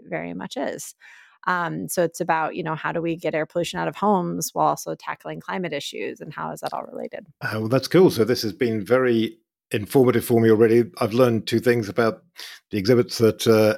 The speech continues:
Speaker 2: Amy was talking about, and now about the Wonder Bag, which, again, that was new to me. I'm gonna go and Google that immediately, uh, we stop recording. So mine, I'm afraid, is much less interesting than either kind of the arts or cooking. It's about hydrogen.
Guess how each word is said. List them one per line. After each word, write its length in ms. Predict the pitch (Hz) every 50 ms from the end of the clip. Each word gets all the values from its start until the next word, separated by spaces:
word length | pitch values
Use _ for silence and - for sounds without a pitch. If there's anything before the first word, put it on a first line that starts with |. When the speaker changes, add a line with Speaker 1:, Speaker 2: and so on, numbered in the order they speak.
| -
Speaker 2:
Amy 140 | 135 123 131
was 100 | 123 110
talking 220 | - 131 123 107 123
about, 140 | 120 131
and 80 | 120 120
now 100 | 123 135
about 200 | 135 117 143 123
the 60 | 123
Wonder 220 | 123 170 180 170 -
Bag, 240 | - 90 82 80 -
which, 200 | 101 104 - -
again, 400 | 95 123 131 120 92 85 85 - _ _ _ -
that 120 | - 107 104
was 160 | 95 87 95
new 140 | 107 107 101
to 140 | - -
me. 300 | 92 101 107 107 104 101 92 -
I'm 140 | 101 104 104
gonna 220 | 104 113 107 104
go 180 | 95 - 110 110
and 140 | 104 101 - _ _ - - - - _ _ _ -
Google 300 | 117 113 104 90 104 92
that 140 | 107 101
immediately, 680 | 101 107 113 110 98 - 110 98 104 110 107 101 104 98 -
uh, 280 | - 107 113 110 104
we 140 | 98 104 104
stop 240 | - - - 123 101
recording. 440 | 107 98 - 139 139 113 98 90 - _ - - - - - - -
So 220 | - - 170 170 156
mine, 320 | - 156 175 196 196 180
I'm 120 | 170 151
afraid, 220 | 135 - 143 147 131
is 80 | 107
much 260 | 117 139 147 - - 127
less 160 | 123 110 -
interesting 480 | 123 120 - 117 98 - - 113 107
than 100 | 107 110
either 440 | 113 117 110 92 104 104 101 92 87 _ -
kind 160 | - 107 101
of 80 | 92 85 _ _ _ -
the 100 | - 107
arts 440 | 110 110 107 101 - - - - - _ _ -
or 400 | 120 107 101 101 98 98 92 - _ -
cooking. 600 | - - 165 175 - 117 95 90 90 90 101 - _ -
It's 240 | 117 95 - -
about 360 | 101 87 120 110 104 104 101 -
hydrogen. 760 | - - - - 131 127 113 95 92 85 92 87 87 98 110